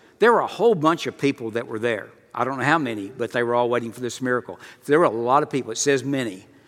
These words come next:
and that's what it means in the Greek. It means many, just so you know.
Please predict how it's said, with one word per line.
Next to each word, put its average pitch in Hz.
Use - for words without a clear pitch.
and 113
that's 127
what 143
it 147
means 135
in 120
the 127
Greek. 117
It 135
means 107
many, 110
just 123
so 127
you 117
know. 107